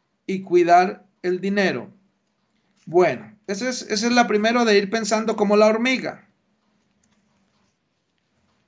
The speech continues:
Y también vimos el de coma saludable y hable barato, lo vimos ahí, de que hay que ser sabios. De, de también con la ropa, vístase con elegancia y,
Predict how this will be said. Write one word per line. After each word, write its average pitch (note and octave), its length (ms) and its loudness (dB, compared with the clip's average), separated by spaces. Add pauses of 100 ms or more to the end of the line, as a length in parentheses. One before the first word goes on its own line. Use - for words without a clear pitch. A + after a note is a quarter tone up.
(100)
Y A3 380 0
también G#3 440 2
vimos A3 300 -4
el F3+ 160 0
de F3 140 -6
coma G#3+ 340 0
saludable G3 680 4
y G#3 80 0
hable G3 220 0
barato, F3 400 0
lo F3+ 120 2
vimos F3+ 300 -2
ahí, G3 380 0
de D3 220 -8
que F3 100 -2
hay F3 80 -4
que G3 120 -2
ser F#3+ 180 -2
sabios. F#3 640 2 (160)
De, F#3 400 2
de F3 220 -2
también F3 420 -2
con G3+ 140 -2
la F3+ 80 2
ropa, F3+ 400 0
vístase G3+ 500 0
con E3+ 160 -4
elegancia F#3+ 640 0
y, F3+ 100 0